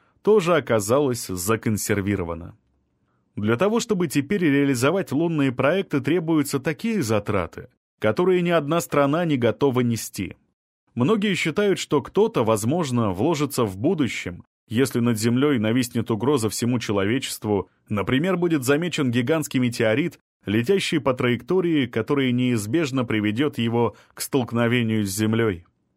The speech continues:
По таким сценариям уже годами снимают в Голливуде фильмы.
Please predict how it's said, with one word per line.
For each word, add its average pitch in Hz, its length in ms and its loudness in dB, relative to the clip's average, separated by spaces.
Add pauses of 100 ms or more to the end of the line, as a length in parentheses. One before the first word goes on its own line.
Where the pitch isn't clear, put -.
(120)
По 104 100 0
таким 120 280 0
сценариям 131 520 0
уже 120 220 0
годами 110 460 0
снимают 113 520 0
в 101 80 -10
Голливуде 117 540 2
фильмы. 104 500 -4